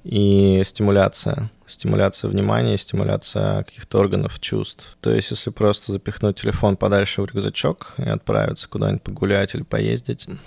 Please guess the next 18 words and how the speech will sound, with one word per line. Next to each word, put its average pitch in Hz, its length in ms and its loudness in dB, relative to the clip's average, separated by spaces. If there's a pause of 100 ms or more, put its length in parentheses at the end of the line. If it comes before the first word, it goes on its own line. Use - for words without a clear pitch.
(180)
просто 113 320 0
даже 98 160 4
не 101 80 4
забивать 101 380 2
свой 104 160 -4
канал, 123 460 0
воспринимать 104 640 -2
реальность, 107 320 0
как - 220 -10
она 101 140 -2
есть, 113 320 -2
без - 500 -8
аудио 101 960 0
и 104 80 -2
подкастов, - 880 -2
и 98 540 -2
видео, 95 540 -2
и, 95 500 -4